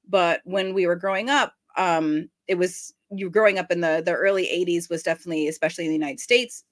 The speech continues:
the mall era. We were always at the mall. There was so much to do at the mall. And my sister and I would people watch, and it would be like, my mother would go into, like, Barbara Moss or, like,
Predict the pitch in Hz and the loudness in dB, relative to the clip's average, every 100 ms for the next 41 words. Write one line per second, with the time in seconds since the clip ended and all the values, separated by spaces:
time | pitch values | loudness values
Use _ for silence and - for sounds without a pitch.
0 | - 175 175 185 160 156 170 196 196 240 | -10 -4 -2 0 0 0 2 2 4 2
1 | 277 - _ - _ 175 170 - 180 180 | 0 -10 _ -20 _ -4 -2 0 2 2
2 | 175 170 175 160 160 160 151 151 - 190 | 2 0 0 2 2 0 0 -2 -2 -2
3 | 180 - 175 175 175 175 165 156 151 151 | -2 -6 -4 -2 -2 -2 -4 -2 -2 -4
4 | 156 - _ _ _ 190 180 165 160 160 | -6 -10 _ _ _ 2 4 4 0 -6
5 | - - 170 175 285 262 196 165 156 175 | -10 -4 -2 -2 -4 0 0 0 0 -2
6 | - 277 165 143 139 71 - - - 180 | -4 -4 -2 -4 -4 -6 -8 -12 -4 0
7 | 170 165 160 185 175 185 170 160 185 190 | 0 -2 -4 -4 -2 0 0 0 -2 -2
8 | 196 196 180 170 170 170 170 175 170 160 | 0 0 0 0 0 0 -2 -4 -2 -2
9 | 160 - _ _ _ _ _ 156 147 139 | -4 -10 _ _ _ _ _ -12 -8 -6
10 | 135 156 147 135 143 - 143 139 131 - | -2 -2 -4 -6 -6 -4 -4 -2 -4 -6